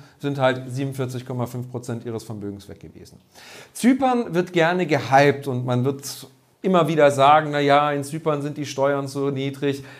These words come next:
Das ist ein Irrglaube. Auch das lernen Sie in diesem Kurs. Wir sharen das Wissen, was wir über Jahrzehnte erarbeitet haben,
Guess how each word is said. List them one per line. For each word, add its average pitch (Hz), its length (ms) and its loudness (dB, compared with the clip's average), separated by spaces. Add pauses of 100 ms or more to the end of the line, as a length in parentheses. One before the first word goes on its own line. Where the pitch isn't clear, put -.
(160)
Das 170 160 -4
ist 196 200 -10
ein 180 140 -8
Irrglaube. 202 540 -8 (420)
Auch 127 160 0
das - 440 -4 (140)
lernen 120 340 -6
Sie 117 160 -12
in 113 80 -10
diesem 101 260 -10
Kurs. - 420 -18 (280)
Wir 214 340 4
sharen 180 640 2
das 147 460 2
Wissen, 139 380 -2
was 120 260 -6
wir 151 380 -2
über 151 400 0
Jahrzehnte 147 800 -2
erarbeitet 131 720 0
haben, 113 360 0